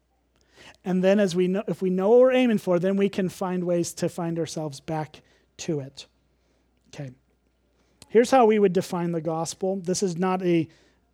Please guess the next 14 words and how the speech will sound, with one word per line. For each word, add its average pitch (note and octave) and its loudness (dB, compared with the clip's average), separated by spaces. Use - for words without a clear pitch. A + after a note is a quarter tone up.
straight - 2
out F#3+ 4
of E3+ 0
the E3+ 0
Bible F3+ 2
definition. F3 -2
This F3 -2
is F3 -4
us F#3+ -2
piecing G3+ -2
together F3+ 0
the E3 -2
things F3 -6
we D#3+ -4